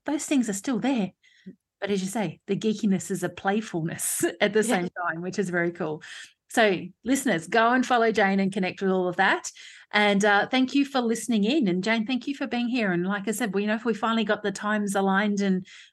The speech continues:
Speaker 1: we could catch up and record this, I always trust that the timing is going to happen when it's meant to. 'Cause Jane, it, for those of you that w-, w-, would have no idea, 'cause I'm only <laughs> showing this for the first time, Jane and I know, <laughs> she was, you were in the first group of people I reached out to, to be guests on the podcast. And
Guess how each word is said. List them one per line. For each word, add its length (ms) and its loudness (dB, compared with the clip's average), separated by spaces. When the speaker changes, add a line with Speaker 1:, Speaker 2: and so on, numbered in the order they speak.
Speaker 1:
we 100 0
could 220 -2
catch 280 -4
up 180 -4
and 140 -2
record 420 -4
this, 200 -2
I 280 0
always 340 0
trust 320 -2
that 160 -4
the 120 -2
timing 680 0
is 220 2
going 300 4
to 220 -2
happen 600 -2
when 300 4
it's 440 -6
meant 400 2
to. 340 2
'Cause 180 -6
Jane, 340 2
it, 200 -6
for 160 -10
those 280 0
of 100 -4
you 140 0
that 140 -4
w-, 260 -4
w-, 240 -4
would 140 -8
have 160 -2
no 160 2
idea, 260 2
'cause 120 -4
I'm 120 2
only 80 4
<laughs> 20 2
showing 240 4
this 140 4
for 100 -8
the 60 -2
first 300 2
time, 240 4
Jane 260 2
and 100 4
I 160 4
know, 340 2
<laughs> 480 -20
she 220 2
was, 260 2
you 120 4
were 120 4
in 120 4
the 80 4
first 380 0
group 180 0
of 80 -4
people 260 0
I 60 4
reached 300 0
out 200 0
to, 200 2
to 160 -4
be 100 2
guests 320 -4
on 140 -2
the 60 -2
podcast. 600 -2
And 220 0